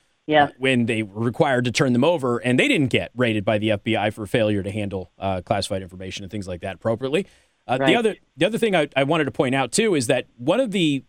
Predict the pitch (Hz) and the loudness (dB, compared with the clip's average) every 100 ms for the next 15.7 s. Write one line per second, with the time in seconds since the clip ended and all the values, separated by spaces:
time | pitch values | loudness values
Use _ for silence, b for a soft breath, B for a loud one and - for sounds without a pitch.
0 | _ _ 143 156 208 165 160 123 131 147 | _ _ 0 2 0 2 0 2 2 2
1 | 147 117 - 87 - - _ _ _ 139 | 2 0 -2 -4 -6 -14 _ _ _ 0
2 | 202 226 208 190 156 131 - 135 127 117 | 2 0 0 2 0 -2 -2 0 2 2
3 | 139 160 156 143 131 - 127 123 127 101 | 2 2 0 0 -2 -2 -2 -2 -4 -4
4 | 101 - 156 147 135 123 107 - 123 131 | -2 0 2 2 2 0 -2 -4 -2 0
5 | 135 120 117 156 147 123 - 135 127 104 | 0 0 0 0 2 0 0 -2 0 0
6 | 160 151 139 117 139 131 123 - _ _ | 2 2 0 0 0 2 0 -4 _ _
7 | _ _ _ _ 123 170 170 156 165 220 | _ _ _ _ 0 2 2 2 2 2
8 | 214 190 143 - 147 151 - 175 147 131 | 0 0 -2 -4 -2 0 2 2 2 0
9 | - _ 113 196 277 262 180 160 143 147 | -6 _ -2 0 2 2 2 2 2 2
10 | 165 131 123 135 123 131 - 123 175 170 | 2 2 2 0 0 -2 0 0 0 0
11 | 156 147 139 - 127 135 147 143 127 - | 0 2 0 0 0 2 2 0 0 0
12 | 123 117 98 170 220 139 123 120 117 110 | 0 -2 0 2 2 2 2 4 2 0
13 | 123 117 104 110 110 101 117 110 143 170 | -2 -2 0 -2 -2 -2 0 2 2 0
14 | - 180 135 120 117 131 131 120 139 156 | 0 2 2 2 2 0 0 0 0 0
15 | 147 147 135 214 190 101 | -2 0 0 0 0 -2